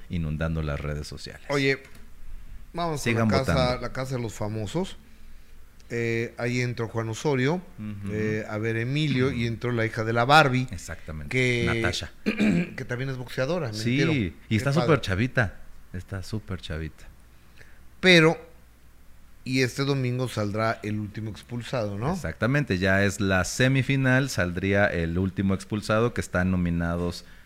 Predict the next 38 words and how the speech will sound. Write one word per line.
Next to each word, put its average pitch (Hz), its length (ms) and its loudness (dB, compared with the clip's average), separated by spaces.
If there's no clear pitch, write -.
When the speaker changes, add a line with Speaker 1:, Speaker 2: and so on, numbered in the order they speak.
Speaker 1:
este, 80 520 -6
eh, 73 960 -4
Wendy, 143 480 4
está 85 300 -2
nominado 78 720 -2
Speaker 2:
Barbie. 143 380 4
Speaker 1:
Sergio, 175 240 0
y 87 100 -4
está 87 240 -4
nomi-, 85 240 -2
digo, 87 640 2
Poncho, 156 440 2
y 90 180 -2
está 80 200 -4
nominado 71 420 -4
Barbie. - 380 -6
Speaker 2:
Va 151 80 0
a 139 40 0
salir 120 200 0
Barbie. 90 220 -6
Speaker 1:
Exacto. - 500 -10
Bueno, 127 240 4
no 120 140 4
sa-, 117 140 2
no 113 120 2
sabemos, 139 460 2
esperemos, 113 640 0
¿no? 90 140 0
Es-, 107 180 -4
yo 113 140 4
diría 104 260 2
que 92 140 0
ojalá 80 260 -4
que - 60 -12
salga - 280 -6
Poncho, 104 320 -4
<laughs> - 180 2
pero, 120 360 2